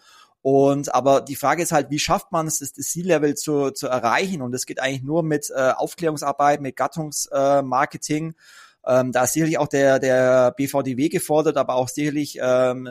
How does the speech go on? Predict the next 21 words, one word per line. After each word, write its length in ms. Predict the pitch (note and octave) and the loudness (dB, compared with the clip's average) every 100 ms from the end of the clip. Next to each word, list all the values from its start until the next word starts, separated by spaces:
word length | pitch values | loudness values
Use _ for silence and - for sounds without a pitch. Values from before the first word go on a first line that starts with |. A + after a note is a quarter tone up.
| A#2+ | -14
die 100 | C3 | -14
Expertinnen 520 | A#2+ - C#3 D3 C#3+ C3+ | -14 -6 -6 -4 -6 -8
und 60 | |
Experten 420 | B2 - C#3+ C#3+ | -8 -6 -6 -6
unserer 320 | B2+ D3+ D#3+ - | -14 -4 -4 -2
Branche, 420 | A#2 D3 E3 C#3+ | 2 2 2 -4
um 100 | C3+ | -4
hier, 300 | B2+ D3+ D#3 - - - _ B2+ | 2 2 2 -6 -20 -20 _ 4
ähm, 400 | C3 C3 C3 A#2 | 6 6 2 0
ja, 160 | C#3 | 0
Fachartikel, 580 | - D#3 D#3 - D3 D3 | 2 0 0 -2 0 2
Gastbeiträge 640 | C3 D3+ - C#3 D3 C#3+ C3+ | 2 2 0 0 0 0 -2
in 120 | B2+ | 0
Horizont, 460 | D3 D3+ D3+ C3 | 0 0 -2 -2
W 100 | C#3+ | -2
und 140 | C#3 - | -2 0
V 200 | C3 D3 | 2 4
und 120 | D3 | 2
Co. 180 | - F3+ | -2 -2
zu 140 | E3+ | -2
schreiben, 440 | - B2+ C#3 D#3 | -2 4 4 2